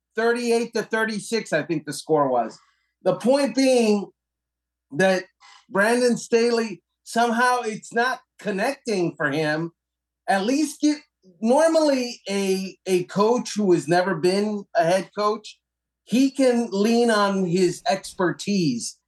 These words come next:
if nothing else. Brandon Staley's expertise is being a defensive coach. That's what he was with the Los Angeles Rams. And yet I saw him covering Tyreek Hill,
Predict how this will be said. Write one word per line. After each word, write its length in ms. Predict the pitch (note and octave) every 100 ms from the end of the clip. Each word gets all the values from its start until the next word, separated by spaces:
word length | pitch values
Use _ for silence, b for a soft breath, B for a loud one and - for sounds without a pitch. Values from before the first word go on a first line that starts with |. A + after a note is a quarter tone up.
| -
if 240 | D#3+ D3+
nothing 440 | D#3+ E3 D#3+ D#3+ D#3
else. 360 | C#3 - - _ _ _ _
Brandon 500 | D#3+ G3 C4 C#4+ C#4+
Staley's 600 | - - A3+ A#3+ B3 G#3
expertise 1120 | F3 G3+ - - G3 C#3+ G3 G#3 F3+ B2+ B2+ - _ _ _
is 280 | F3 E3+ C#3
being 560 | - G#3 A3 G#3+ A3 -
a 240 | F3 E3+ C#3
defensive 720 | G3 G3 G3+ F3+ - E3 -
coach. 520 | - F3+ A#2 - - _ _ -
That's 260 | F#3+ G#3
what 180 | A3+ A#3
he 80 | A3+
was 600 | G#3 A3+ G#3 E3 C#3+ -
with 200 | D#3 E3
the 80 | E3+
Los 280 | D#3+ D3+ -
Angeles 540 | E3 D#3+ D#3 D3+ -
Rams. 500 | E3 F3 A#2 G#2 - _ _ _ _
And 220 | F3+ F#3
yet 240 | G3 G#3+ G#3+ _ -
I 240 | F3+ G3+
saw 440 | F3 - A#3 B3 B3
him 480 | A3+ A3 G#3+ G3 - _ _ _
covering 720 | - A3+ A#3+ A#3 A#3 A3 G#3+ F#3+ _ _ -
Tyreek 440 | F3+ F#3 A3+ A#3
Hill, 500 | G3+ C4 A3+ E3+ D#3+